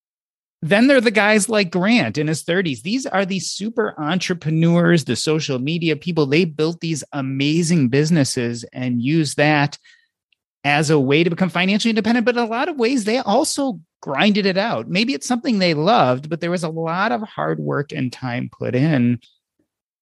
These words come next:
And now your group in the twenties seems to have taken all those great lessons and resources about financial independence, but you're applying them before you get financially independent so that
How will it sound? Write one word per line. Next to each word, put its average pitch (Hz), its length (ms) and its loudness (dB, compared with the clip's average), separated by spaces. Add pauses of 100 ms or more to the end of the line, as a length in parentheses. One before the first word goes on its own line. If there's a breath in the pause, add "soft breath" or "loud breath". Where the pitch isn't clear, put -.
(140)
And 202 260 4
now 254 260 6
your 247 300 6
group 160 360 2
in 170 100 2
the 165 80 2
twenties 196 580 0
seems 285 560 0
to 269 100 -2
have 220 120 -4
taken 226 380 0
all 214 340 -6
those 220 320 0
great 185 480 0
lessons 180 640 0
and 165 140 0
resources 160 500 0
about 151 240 0
financial 151 480 -4
independence, 175 480 0
but - 160 0
you're 180 140 2
applying 247 640 -2
them 202 200 0 (340 soft breath)
before 214 500 2
you 220 200 4
get 180 340 0
financially 135 640 -2
independent 135 460 -6
so 170 240 -2
that 165 260 -4